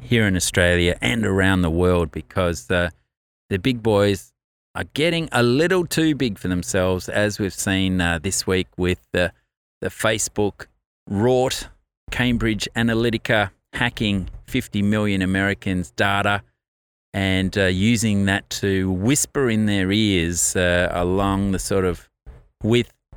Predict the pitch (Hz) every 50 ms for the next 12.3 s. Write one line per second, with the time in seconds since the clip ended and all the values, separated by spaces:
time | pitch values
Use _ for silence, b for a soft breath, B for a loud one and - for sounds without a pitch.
0 | - _ - - 101 113 120 120 117 113 110 98 - - 95 76 76 104 101 95
1 | 87 90 95 104 104 98 - 98 90 85 85 82 82 - - - 98 87 - -
2 | - - 98 95 - - 110 104 98 92 92 92 85 - - 90 87 95 92 90
3 | 87 - - 90 90 92 90 87 87 82 82 - - 95 92 - - 92 85 -
4 | - 82 78 - - - - 113 104 101 95 B B B B B B B 131 135
5 | 131 135 - - - - _ - 113 117 135 139 - - 131 - - 127 113 110
6 | 98 - 107 104 104 98 - - 104 98 98 - - 95 92 90 - - 104 90
7 | 87 87 90 92 95 98 101 101 104 104 92 - - - 98 95 90 90 90 90
8 | 87 - - 104 90 92 95 98 104 113 110 110 101 95 90 87 80 - 101 92
9 | 92 95 90 - 101 87 85 82 82 82 80 82 85 82 85 95 101 104 104 104
10 | 101 101 85 - 95 98 95 110 107 104 98 85 - - 92 92 104 110 117 117
11 | 104 - - - - 98 87 98 92 92 87 - - - - - 120 120 123 131
12 | 131 120 107 95 92 90